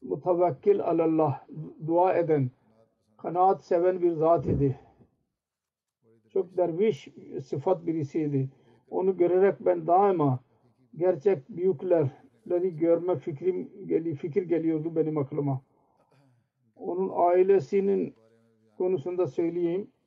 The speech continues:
Onun silsilenin başarılı bir mübaşşir Hazreti Mevlana Nazir Ahmet Ali'nin Amina Begüm Hanım'ın ikinci oğluydu. Bunun ailesinde Ahmediye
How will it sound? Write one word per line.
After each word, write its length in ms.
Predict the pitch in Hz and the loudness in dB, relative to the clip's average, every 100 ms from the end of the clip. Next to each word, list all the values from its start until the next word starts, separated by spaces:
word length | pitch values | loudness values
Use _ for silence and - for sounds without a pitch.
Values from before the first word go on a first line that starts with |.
| _ _ _ _ _ _ 117 _ | _ _ _ _ _ _ _ _
Onun 460 | 240 185 196 170 135 _ _ _ _ _ 117 _ - | -6 -2 -2 -2 -10 _ _ _ _ _ _ _ -8
silsilenin 680 | 180 135 196 196 196 185 | -8 -2 2 2 2 -2
başarılı 580 | 165 139 175 180 196 185 | -4 -2 -2 0 2 0
bir 100 | 180 | -2
mübaşşir 420 | 175 170 135 196 | -4 -2 -2 -4
Hazreti 360 | 160 170 175 151 | -6 -4 -4 -4
Mevlana 520 | 180 175 180 185 185 | -4 -2 -2 -2 -2
Nazir 240 | 180 175 185 | -2 0 0
Ahmet 260 | 185 185 | 0 -4
Ali'nin 560 | - 175 190 190 170 135 - _ _ _ _ _ - | -4 -2 0 0 -2 -4 -10 _ _ _ _ _ -10
Amina 500 | 180 180 190 196 180 | -2 -2 0 0 0
Begüm 380 | 175 175 185 185 | 0 -2 -4 -6
Hanım'ın 480 | 151 175 185 190 185 | -6 -4 -2 -4 -4
ikinci 440 | 131 - 175 196 | -10 -10 -8 -6
oğluydu. 640 | - 165 160 147 139 135 - _ _ _ _ _ _ _ _ 120 _ _ _ | -4 -2 -2 -2 -2 -4 -6 _ _ _ _ _ _ _ _ _ _ _ _
Bunun 180 | 175 - | -14 -6
ailesinde 540 | - 185 185 196 190 196 | -4 0 0 0 -2 0
Ahmediye 760 | 180 175 190 180 202 196 185 | 0 0 -2 0 4 4 4